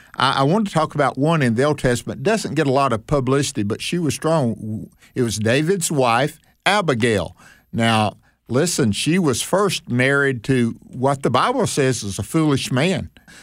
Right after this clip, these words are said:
So they are strong women, sometime because of different circumstances that are connected, marriage or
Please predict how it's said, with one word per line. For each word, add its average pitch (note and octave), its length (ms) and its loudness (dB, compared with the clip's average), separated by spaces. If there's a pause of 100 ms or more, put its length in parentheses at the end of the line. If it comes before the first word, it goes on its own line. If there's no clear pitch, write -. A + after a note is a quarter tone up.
So B2 280 0
they C3+ 160 2
are G3 240 2
strong F#3 520 0
women, D3+ 380 0 (480)
sometime D#3 1000 2
because C#3 600 0
of G#2 260 -4
different D3 420 0
circumstances C3+ 1120 -2 (360)
that B2 440 0
are A#2 380 2
connected, C#3+ 1080 0
marriage D3 640 0
or G#2+ 140 -2